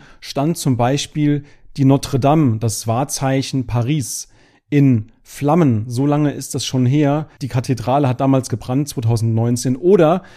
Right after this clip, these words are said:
der Film Joker kam ins Kino. Oder auch, weil ja gerade zum Zeitpunkt dieser Aufnahme E M ist, im eigenen Land, die Dokumentation über Toni Kroos kam zweitausendneunzehn.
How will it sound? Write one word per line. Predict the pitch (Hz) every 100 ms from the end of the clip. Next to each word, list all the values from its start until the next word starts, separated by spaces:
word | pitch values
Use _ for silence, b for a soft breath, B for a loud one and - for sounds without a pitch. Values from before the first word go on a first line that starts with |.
| B -
der | 127
Film | 147 160
Joker | 135 143 190 139
kam | 123 - 120
ins | 117 110 -
Kino. | 127 131 147 151 b b
Oder | - 175 160
auch, | 107 139 - b
weil | - 120
ja | 135
gerade | 127 120 123 131
zum | - 127
Zeitpunkt | - 135 139 120
dieser | 127 123
Aufnahme | 98 131 135 127 127 -
E | 131
M | 139 143
ist, | 135 -
im | 131
eigenen | 107 127 127 120
Land, | 117 139 - b b - -
die | 127 127 123
Dokumentation | - 139 139 131 123 113 - 143
über | 139 127 113
Toni | 139 139 127
Kroos | - 131 139 - -
kam | - 127 123
zweitausendneunzehn. | - 131 117 120 117 107 117 127 127 104 98